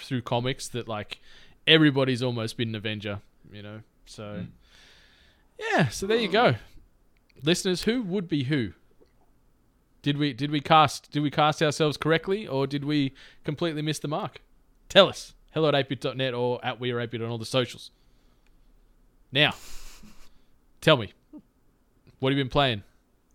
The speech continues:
Speaker 1: Miss Hart? Rocket Raccoon?
Speaker 3: Uh, well, you'd think with all the time I had off, I'd actually have some time to play some video games, but I've been super busy settling in. Um, I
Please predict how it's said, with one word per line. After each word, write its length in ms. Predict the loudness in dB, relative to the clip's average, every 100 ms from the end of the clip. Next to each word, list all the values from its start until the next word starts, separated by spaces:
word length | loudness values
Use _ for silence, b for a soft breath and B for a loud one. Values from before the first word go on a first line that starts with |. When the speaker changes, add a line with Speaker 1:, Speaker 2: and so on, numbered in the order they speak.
| _ _
Speaker 1:
Miss 140 | -6 2
Hart? 240 | 4 2 -2 _ _ _ -8
Rocket 200 | -6 -4
Raccoon? 360 | -4 -2 -2 -2
Speaker 3:
Uh, 500 | -8 -16 -20 -20 -20 -20 _ _ _ -20 -8
well, 360 | -2 -2 -4 -10
you'd 220 | -12 -12
think 340 | -8 -8 -8 -10
with 180 | -8 -4
all 120 | -4
the 100 | -4
time 340 | -6 -6 -4
I 60 | -6
had 260 | -6 -4 -4
off, 280 | -4 -4
I'd 140 | -4 -4
actually 280 | -6 -8 -10
have 100 | -10
some 160 | -12
time 260 | -8 -8 -8
to 60 |
play 260 | -10 -8 -8
some 340 | -10 -12 -14 -12
video 440 | -8 -6 -4 -6
games, 540 | -4 -6 -6 -8 -12 -6
but 100 | -4
I've 60 |
been 120 | -4
super 240 | -4 -6 -4
busy 400 | -4 -2 -4 -6 _ _
settling 460 | -4 -4 -2 -4 -4
in. 300 | -4 -6 -10 b b b b
Um, 200 | 6 6
I 100 | 4